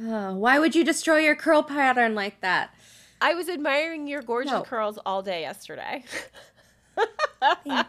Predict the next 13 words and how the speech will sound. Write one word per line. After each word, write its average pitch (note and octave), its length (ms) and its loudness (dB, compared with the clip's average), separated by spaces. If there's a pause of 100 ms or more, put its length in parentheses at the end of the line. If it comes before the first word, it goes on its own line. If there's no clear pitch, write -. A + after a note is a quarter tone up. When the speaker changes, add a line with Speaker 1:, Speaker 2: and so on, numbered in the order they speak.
Speaker 1:
you. F3 480 -2 (440)
Speaker 2:
I D#4+ 100 -2
was D#4+ 180 -8
like, F4 200 -12
"You F#4 120 -8
have G#4 160 -8
the G4+ 80 -14
best D4+ 300 -8
curly C4 340 -10
hair." C4 600 -10 (1400)
It's - 80 -20
beautiful. B3 680 -18
Speaker 1:
So, C#4+ 200 0